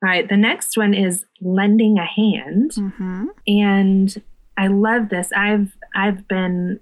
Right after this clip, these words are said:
Speaker 1: the recipient of this in the past, just especially after having babies, women coming over and, you know, knowing that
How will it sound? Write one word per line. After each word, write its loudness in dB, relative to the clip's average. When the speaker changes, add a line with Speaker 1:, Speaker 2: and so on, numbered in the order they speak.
Speaker 1:
the -4
recipient -6
of -8
this -8
in -8
the -10
past, -4
just -8
especially -4
after -4
having -6
babies, -2
women -4
coming -10
over -4
and, -8
you -2
know, -4
knowing -2
that -4